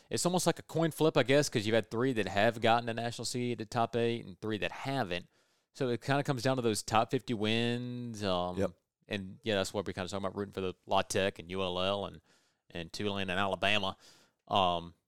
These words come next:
Speaker 1: 'cause I, it just, I feel like even if you had, like, a number six R P I, but your top fifty is, like, one and three, uh, that'd be maybe something that could keep you out of a top eight.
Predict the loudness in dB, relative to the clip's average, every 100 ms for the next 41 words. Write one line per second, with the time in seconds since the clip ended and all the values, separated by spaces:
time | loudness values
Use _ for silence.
0 | _ _ -8 -2 0 0 -2 -4 -4 -2
1 | -2 2 4 4 2 -2 -2 -2 -2 0
2 | 0 -2 -4 -4 -2 -2 -2 -4 -4 -4
3 | 2 4 4 2 0 -6 -10 -2 -2 -2
4 | -6 -6 -4 -2 -4 -4 -8 -6 -4 -6
5 | -10 -14 -4 0 2 2 -2 -10 _ _
6 | _ _ -4 -2 0 -2 -2 -2 -2 -8
7 | -14 _ _ -20 -8 -4 -4 -4 -6 -6
8 | -6 -6 -8 -10 -6 -2 -2 -4 -2 -2
9 | 0 -4 -4